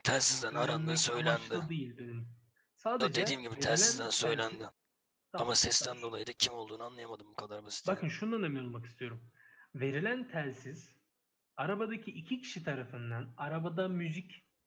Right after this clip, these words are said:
Speaker 2: varsa bile net bir şekilde telsizde ne denildiği, net bir şekilde aracın arandığının söylenildiğini ve net bir şekilde anlaşıldığını iki kişi de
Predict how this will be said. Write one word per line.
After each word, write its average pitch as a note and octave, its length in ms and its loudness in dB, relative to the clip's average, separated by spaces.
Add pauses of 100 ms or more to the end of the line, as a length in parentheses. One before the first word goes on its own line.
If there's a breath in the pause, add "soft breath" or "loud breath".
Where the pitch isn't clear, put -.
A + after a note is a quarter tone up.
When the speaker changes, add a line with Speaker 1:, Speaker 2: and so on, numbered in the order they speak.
Speaker 2:
varsa D3+ 560 -2
bile B2+ 440 -10 (460 soft breath)
net A3+ 280 -4
bir C4+ 60 2
şekilde D3 880 -6
telsizde F#3+ 640 -4
ne G3 180 0
denildiği, C3+ 720 -2
net B3 220 -6
bir A#3+ 60 -10
şekilde D#3+ 480 -6
aracın E3 540 -2
arandığının F#3 880 0
söylenildiğini E3+ 1000 -4
ve D3+ 160 -2
net C4+ 220 -4
bir A#3+ 40 -8
şekilde F3 340 -6
anlaşıldığını D#3+ 840 -4 (380 soft breath)
iki - 240 -8
kişi - 220 -4
de C4+ 340 0